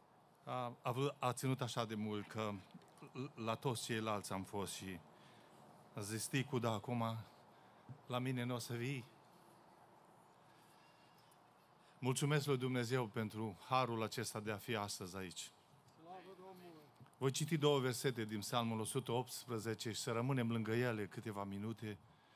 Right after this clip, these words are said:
Speaker 1: Cu bucuria să ascultăm și pe fratele Nelu Filip, un prieten vechi, am cunoscut și pe socrul lui, pastor la Elim, în, uh,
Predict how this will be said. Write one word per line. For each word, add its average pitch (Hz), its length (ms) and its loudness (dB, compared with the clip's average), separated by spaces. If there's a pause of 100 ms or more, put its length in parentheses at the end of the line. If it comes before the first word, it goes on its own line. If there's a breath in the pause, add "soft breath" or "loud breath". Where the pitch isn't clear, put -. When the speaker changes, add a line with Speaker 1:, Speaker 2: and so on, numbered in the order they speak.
(840 loud breath)
Speaker 1:
Cu 143 120 -2
bucuria 151 440 2
să 123 120 -2
ascultăm 123 500 0
și - 160 -6
pe 113 120 -4
fratele 113 380 -2
Nelu 113 260 -2
Filip, 117 380 -2
un 110 120 -4
prieten 110 340 -2
vechi, 113 280 -4
am 104 80 -2
cunoscut 107 400 -6
și - 100 -8
pe 104 120 -8
socrul 120 420 -4
lui, 107 120 -2
pastor 113 420 -4
la 101 180 -4
Elim, 104 340 -6 (1040 loud breath)
în, 95 140 -10 (460)
uh, 95 100 -8